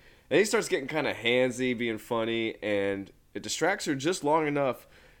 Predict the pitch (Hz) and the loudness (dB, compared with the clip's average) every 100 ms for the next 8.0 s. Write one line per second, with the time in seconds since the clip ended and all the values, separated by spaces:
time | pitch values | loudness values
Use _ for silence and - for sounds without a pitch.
0 | _ 113 107 - - 147 175 165 117 110 | _ -2 0 -2 -4 -4 -6 -6 -6 0
1 | 151 156 98 110 113 104 - 85 - 135 | 0 -2 -8 -2 0 0 -6 -10 -4 0
2 | 123 85 82 85 - - 104 98 92 90 | 0 0 -4 -8 -12 -6 -2 -2 -4 -12
3 | - 87 92 95 156 160 110 - 113 101 | -18 -20 -12 -4 -4 -4 -10 -4 -4 -4
4 | 87 82 80 82 67 - 95 95 113 90 | -8 -12 -10 -10 -10 -8 -4 -2 -2 -4
5 | 92 78 78 82 78 82 78 - 80 76 | -6 -6 -6 -10 -12 -14 -14 -14 -14 -14
6 | 73 73 82 80 80 76 80 85 80 95 | -18 -12 -10 -10 -12 -16 -12 -14 -12 -14
7 | 98 - - 277 - 113 92 82 80 78 | -14 -14 -10 -8 -8 -6 -8 -8 -14 -14